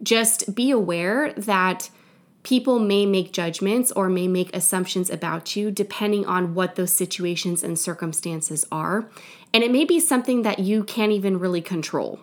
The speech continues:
But the biggest thing I have learned over the past year is that we cannot hide behind our situations. We cannot cower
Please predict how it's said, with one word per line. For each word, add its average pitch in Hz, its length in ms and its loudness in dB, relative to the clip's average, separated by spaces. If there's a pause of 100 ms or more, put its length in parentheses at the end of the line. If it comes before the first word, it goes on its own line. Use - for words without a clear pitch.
(100)
But 226 140 2
the 220 60 4
biggest 208 480 4
thing 202 260 2
I 180 180 0
have 196 280 -2
learned 170 520 0
over 190 160 2
the 185 80 0
past 180 460 -2
year 190 320 -2
is 202 220 0
that 185 240 0
we 196 220 0
cannot 208 600 2
hide 185 480 0
behind 180 640 -2
our 180 140 2
situations. - 960 -2 (440)
We 208 200 2
cannot 202 800 0
cower 208 680 2